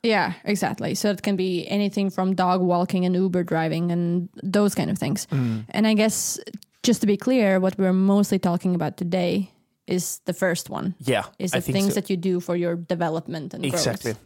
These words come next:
Speaker 2: I see it more as projects that, um, you use in order to develop yourself within a specific field, uh, gaining some kind of skill, gaining some kind of, uh, knowledge or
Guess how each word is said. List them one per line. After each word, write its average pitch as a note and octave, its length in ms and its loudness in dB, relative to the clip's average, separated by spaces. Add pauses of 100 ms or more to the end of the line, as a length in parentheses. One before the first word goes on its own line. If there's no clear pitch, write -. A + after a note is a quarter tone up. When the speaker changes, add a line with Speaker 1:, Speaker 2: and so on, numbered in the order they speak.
(420)
Speaker 2:
I D#3 120 2
see G3+ 240 2
it F3 80 2
more D3+ 300 4
as C3 500 2 (580)
projects D#3 480 2
that, C3 360 2 (120)
um, B2+ 600 0 (420)
you C#3 160 0
use D3 440 2
in D3+ 200 0
order D3 320 4
to C#3 320 0
develop C#3 400 2
yourself C3 360 0
within B2+ 340 2
a B2 40 0
specific A2+ 460 -2
field, E3+ 420 2 (540)
uh, A#2+ 460 2 (100)
gaining C3+ 280 4
some B2 160 0
kind A#2+ 200 2
of A2 100 -2
skill, D3 480 4
gaining C3 340 0
some A#2+ 160 -2
kind A#2+ 220 0
of, A2+ 260 -2
uh, G#2+ 160 -2
knowledge C3 760 2
or A2 440 0